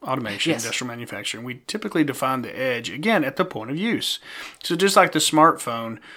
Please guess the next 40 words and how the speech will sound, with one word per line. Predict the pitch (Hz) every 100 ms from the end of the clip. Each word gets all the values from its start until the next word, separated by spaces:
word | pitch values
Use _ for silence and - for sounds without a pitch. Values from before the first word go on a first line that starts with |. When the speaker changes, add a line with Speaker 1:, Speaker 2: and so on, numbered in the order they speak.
| - - _ _ 294
Speaker 1:
where | 156 143 160 196
is | 202 156
the | 151
application | 156 156 147 131 - 123
needing | 120 117 117
to | 107
be | 98
used? | 104 120 131 98 78 73 - - _ _ _ _
And | 135 123 123
so | - 135 123 120 - - - -
if | 143 131
that | 170 180
application | 170 151 156 151 143
can | 127
run | 120 147 190 156 127 165 160 - -
up | 135 131
in | 123
the | 120
cellular | - 120 123 117 110
cloud | - 113 110 110
world | 107 107 110 143 - _ _ - -
so | - 147
that | 123 117 -
it | - 135
only | 131 147 131
runs | 127 127 123
when | 123
you | 123
have | - 113 101 - - _ _ -
connectivity, | - 127 107 143 113 107
when | 120 120
you're | 113 107 -
not, | 131 131 -
are | 113
not | 117 147 139 123
in | 113
airplane | 110 107 107 104
mode, | 98 120
Speaker 2:
Okay. | 156 156 - -
Speaker 1:
then, | 151 151 156 147 143